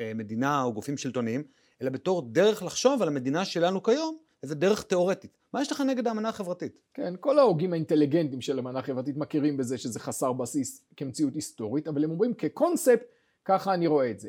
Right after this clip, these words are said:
Speaker 2: אבל זה בגלל שכמושג, כקונספט, הם לא מוכנים לקבל את הקולקטיב האנושי שקודם למדינה. קולקטיבים כמו משפחה, כמו קהילה וכמו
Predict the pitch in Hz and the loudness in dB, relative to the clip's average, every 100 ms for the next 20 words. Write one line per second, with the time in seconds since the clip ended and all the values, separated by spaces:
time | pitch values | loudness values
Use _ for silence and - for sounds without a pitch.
0 | - 113 120 160 170 156 190 - 170 147 | -10 -8 -4 -4 -2 0 0 -2 -6 -6
1 | 131 120 - 247 175 - 113 233 254 170 | -6 -6 -2 0 0 -6 -6 -4 -2 -4
2 | 170 _ _ _ - 135 202 247 175 196 | -4 _ _ _ -6 -2 -2 -2 -4 -4
3 | 202 - 127 123 196 190 190 - 151 147 | -4 -4 -6 -2 0 0 0 -2 -6 -6
4 | 123 - 131 123 - 190 202 180 160 - | -6 -2 -4 -4 -8 -6 -6 -6 -8 -8
5 | 226 - 190 - 147 185 220 151 107 107 | -8 -8 -8 -6 -4 -2 -2 -4 -8 -12
6 | 95 - _ _ _ _ 151 143 143 202 | -16 -20 _ _ _ _ 0 0 0 -6
7 | 170 175 - 147 135 131 - 139 123 104 | -4 -4 -4 -6 -4 -6 -6 -6 -6 -8
8 | - 135 127 180 165 135 101 120 - 165 | -12 -12 -8 -4 0 -2 -4 -14 -10 -8